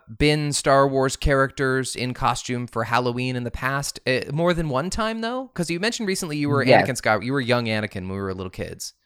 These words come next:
Speaker 2: I was young Anakin. Uh, I was Darth Vader.
Speaker 1: Oh,
Speaker 2: I
Speaker 1: yeah.
Speaker 2: was, um, that was maybe the only two. Um,
Speaker 1: I definitely was, uh, I, I was Qui-Gon Jinn. We had, like, really good Jedi robes,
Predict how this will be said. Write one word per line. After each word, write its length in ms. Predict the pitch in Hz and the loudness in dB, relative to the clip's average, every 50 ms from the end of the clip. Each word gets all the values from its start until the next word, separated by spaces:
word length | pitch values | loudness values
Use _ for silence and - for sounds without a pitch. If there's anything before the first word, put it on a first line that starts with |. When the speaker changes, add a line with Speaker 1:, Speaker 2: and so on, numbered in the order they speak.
| _ _ _ _ - | _ _ _ _ 8
Speaker 2:
I 160 | 127 139 143 | 10 10 12
was 320 | 143 135 143 143 139 123 120 | 12 12 12 12 12 10 8
young 260 | 135 143 175 190 185 | 8 10 10 10 8
Anakin. 600 | 160 131 123 123 127 123 - 131 131 143 165 180 - - - | 6 6 4 2 0 -2 0 0 0 0 -2 -4 -6 -2 0
Uh, 360 | 113 110 107 107 107 104 98 | 2 4 6 6 6 4 4
I 100 | - 107 | 4 2
was 140 | 104 101 98 | 2 2 2
Darth 320 | 101 120 110 123 147 147 | 6 8 8 8 8 4
Vader. 680 | - 110 104 113 107 104 92 92 85 113 156 151 - _ _ _ _ _ - | -2 2 4 4 4 6 4 4 2 2 0 -2 -10 _ _ _ _ _ -4
Speaker 1:
Oh, 100 | 151 233 | -4 2
Speaker 2:
I 320 | 262 - 104 - 101 107 104 | 4 6 8 8 8 8 8
Speaker 1:
yeah. 140 | 202 - | 6 6
Speaker 2:
was, 880 | 101 104 101 98 _ _ - 92 92 92 90 - _ _ _ - - - _ _ - | 6 6 4 4 _ _ -6 -4 -2 -2 -2 -4 _ _ _ -20 -20 -20 _ _ 2
um, 760 | 98 104 98 98 98 95 92 92 92 87 82 87 90 92 87 - _ _ _ _ _ _ _ _ _ _ _ _ _ _ - | 4 6 8 8 8 8 8 6 4 4 2 -2 -4 -4 -6 -10 _ _ _ _ _ _ _ _ _ _ _ _ _ _ -2
that 60 | 139 | -2
was 140 | 147 151 156 | -2 0 0
maybe 280 | 170 180 196 240 220 | -2 0 0 0 2
the 100 | 180 127 | 2 2
only 240 | 113 120 127 120 107 | 4 4 2 2 0
two. 480 | 101 - - 113 107 98 85 80 - - _ - _ _ _ _ _ _ _ _ - - | -2 2 4 6 6 8 6 4 0 -4 _ -20 _ _ _ _ _ _ _ _ -4 -2
Um, 520 | 98 98 95 95 95 92 92 95 98 98 _ _ _ _ _ _ _ _ _ - | 0 2 2 2 2 2 0 -2 -2 -6 _ _ _ _ _ _ _ _ _ -4
Speaker 1:
I 120 | - 202 | -4 0
definitely 400 | 226 269 285 285 294 277 247 233 | 2 2 2 2 0 -2 -2 0
was, 280 | 220 202 185 165 - - _ _ | 2 2 2 2 0 -4 _ _
uh, 240 | 151 147 139 135 131 - _ _ _ _ _ _ | 4 6 6 4 4 2 _ _ _ _ _ _
I, 220 | 135 139 147 143 - | 2 4 4 4 2
I 80 | 131 | 2
was 160 | 143 147 139 - | 0 0 -4 -6
Qui-Gon 400 | _ - - 185 214 247 233 202 | _ 2 2 4 4 4 0 0
Jinn. 380 | 143 131 117 107 107 110 113 | 0 0 0 0 0 -2 -4
We 80 | 123 123 | -2 0
had, 160 | 135 131 127 | 0 0 0
like, 180 | 127 127 - - | 0 -4 -4 -2
really 240 | 160 208 247 247 | -2 -2 -2 -2
good 300 | 185 143 160 170 165 131 | -2 -2 0 0 0 0
Jedi 340 | - 139 131 131 123 117 113 | 2 4 6 6 6 6 6
robes, 580 | 110 110 110 107 101 101 104 107 104 - - | 4 4 4 4 4 2 2 0 -4 -6 -6